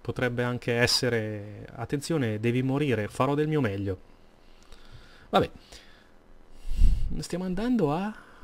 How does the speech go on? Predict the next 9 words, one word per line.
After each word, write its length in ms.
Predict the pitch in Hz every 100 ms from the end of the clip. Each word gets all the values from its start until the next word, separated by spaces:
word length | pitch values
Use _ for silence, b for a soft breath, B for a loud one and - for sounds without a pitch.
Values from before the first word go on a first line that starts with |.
| B B B
in 140 | 143 127
quella 200 | 151 156
città 300 | 143 - 165
dove 160 | 147
siamo 220 | 123 127
diretti 340 | 120 120 123 127
dall'inizio, 600 | 123 120 156 104 - 113
credo. 460 | - 107 104 104 - - - - - - - - - - - - - - - - - - - - -
Salvataggio. 1160 | - 165 190 139 139 104 95 92 - 101 -